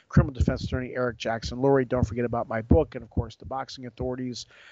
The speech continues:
Go to Steel City Luke and check that out, or W B C dot V I V E T V dot network. Boxing's best show, T V show, without question.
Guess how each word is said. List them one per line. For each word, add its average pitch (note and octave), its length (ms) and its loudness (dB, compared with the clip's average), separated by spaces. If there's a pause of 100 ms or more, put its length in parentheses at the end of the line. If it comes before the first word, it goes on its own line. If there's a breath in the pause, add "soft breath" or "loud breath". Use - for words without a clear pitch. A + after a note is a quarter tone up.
(160 loud breath)
Go D#3 100 8
to C#3 80 6
Steel D3 260 4
City C3 360 2
Luke C3+ 320 6
and A#2 100 -4
check C3 240 4
that B2+ 240 2
out, C3 220 0
or A2+ 160 -6
W A#2+ 340 -2
B A#2+ 160 4
C A#2 280 -6
dot B2 280 -4 (140)
V B2+ 180 -2
I A#2 280 2
V A#2 420 -4 (160)
E B2 320 0
T B2+ 220 4
V A#2+ 200 4
dot A2+ 320 2
network. B2 460 4 (400 loud breath)
Boxing's C#3 600 2
best - 600 2 (380)
show, C3+ 360 -2
T C3+ 200 -2
V B2 160 -4
show, A#2 240 -2
without A#2+ 280 -2
question. B2+ 480 4